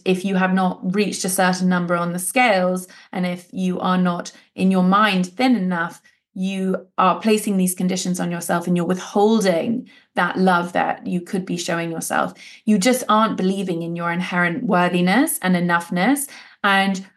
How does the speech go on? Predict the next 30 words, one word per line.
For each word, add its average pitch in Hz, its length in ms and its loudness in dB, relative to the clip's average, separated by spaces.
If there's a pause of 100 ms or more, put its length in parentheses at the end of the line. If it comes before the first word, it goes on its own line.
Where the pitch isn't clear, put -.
(140)
you're 214 140 4
just 240 240 0
always 247 360 2
going 220 240 0
to - 100 -10
be 208 120 -2
looking 156 560 -6 (680)
at 175 180 0
the - 60 -2
goddamn 202 600 2
number 160 480 -2 (340)
as 185 200 -2
the 190 100 -2
decider 185 960 2 (400)
of 180 180 0
your 190 280 2
worth 185 520 0 (220)
and 180 160 0
your 185 160 2
lovability 175 880 -4 (400)
from 202 200 2
the 190 100 2
people 190 500 2
who 185 200 -2
are 175 140 2
meant 185 340 2
to - 120 -10
be 175 120 -2
loving 165 340 0
you 165 400 -8